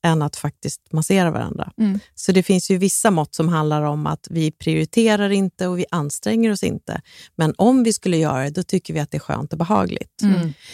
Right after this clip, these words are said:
Speaker 1: Så det är den halvan av befolkningen, eller ungefär sextio procent av befolkningen, som är tryggt anknutna. Sen har vi ungefär fyrtio procent som inte associerar närhet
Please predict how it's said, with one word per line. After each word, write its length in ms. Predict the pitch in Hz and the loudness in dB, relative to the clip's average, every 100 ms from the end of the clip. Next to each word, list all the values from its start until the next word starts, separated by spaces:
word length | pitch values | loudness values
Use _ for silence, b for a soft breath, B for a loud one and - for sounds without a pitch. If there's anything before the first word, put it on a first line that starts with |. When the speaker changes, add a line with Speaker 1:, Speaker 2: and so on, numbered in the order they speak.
| B | B
Speaker 1:
Så 160 | - 208 | 0 4
det 100 | 233 | 4
är 120 | 220 | 4
den 240 | 170 170 | 2 2
halvan 680 | 170 185 165 156 151 151 156 b b b | 0 0 0 -2 -4 -4 -6 b b b
av 120 | 165 | -2
befolkningen, 580 | 160 - 143 - 147 156 | -2 -2 -4 -4 -4 -2
eller 80 | 160 | 0
ungefär 240 | 170 - | 0 -2
sextio 360 | 156 - - 175 | -2 -4 -4 -8
procent 280 | 175 151 147 | -4 -4 -4
av 60 | |
befolkningen, 580 | 147 - 147 - 147 151 | -8 -8 -10 -6 -6 -6
som 180 | - 165 | -4 -2
är 280 | 208 180 - | 0 0 -2
tryggt 440 | - 196 - - | -4 -2 -2 -4
anknutna. 760 | 160 160 - 202 196 _ - 165 _ _ _ B B B | -4 -4 0 0 0 _ -10 -10 _ _ _ B B B
Sen 240 | - 208 208 | 0 4 6
har 140 | 220 | 4
vi 220 | 214 220 | 4 2
ungefär 260 | 220 214 165 | 2 2 0
fyrtio 360 | - 175 - 196 | 0 -2 -4 -4
procent 400 | 240 160 151 - | -2 -2 -4 -2
som 320 | 156 151 - _ _ | -2 -2 -6 _ _
inte 480 | 185 165 147 - 277 | -2 0 -2 -2 0
associerar 600 | 254 - 202 - 147 139 | 0 -2 -2 0 0 2
närhet 600 | 143 143 139 135 135 - | 0 0 0 -2 -4 -8